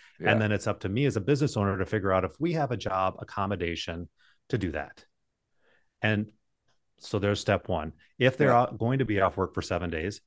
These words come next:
Speaker 2: there's nothing that says my company can't keep them on payroll for those seven days to engineer the claim to be met only.
Speaker 1: Okay.
Speaker 2: I mean,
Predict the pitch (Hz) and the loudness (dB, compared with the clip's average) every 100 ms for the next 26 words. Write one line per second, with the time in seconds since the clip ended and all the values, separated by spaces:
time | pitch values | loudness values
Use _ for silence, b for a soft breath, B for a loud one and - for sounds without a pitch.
0 | - 139 113 117 131 165 135 - 120 104 | 0 0 2 2 2 0 -2 0 -2 0
1 | 104 - 123 117 104 113 107 123 113 98 | -2 0 -2 -2 -2 -4 -4 -6 -4 -4
2 | 95 - _ - - 123 90 87 92 92 | -4 -8 _ -12 -6 -2 -2 -4 -4 -4
3 | 92 - 90 90 85 98 - _ _ _ | -4 -4 -4 -2 -4 -4 -6 _ _ _
4 | _ _ - - 120 104 107 104 104 - | _ _ -10 -4 -2 0 0 0 -2 -2
5 | 110 107 107 101 101 120 78 - _ _ | -2 -2 -2 -2 0 -2 -4 -12 _ _
6 | _ _ _ _ _ _ _ _ _ _ | _ _ _ _ _ _ _ _ _ _
7 | _ _ _ _ - 98 101 127 - _ | _ _ _ _ -8 -2 0 0 -6 _
8 | _ - 104 101 98 | _ -4 0 2 0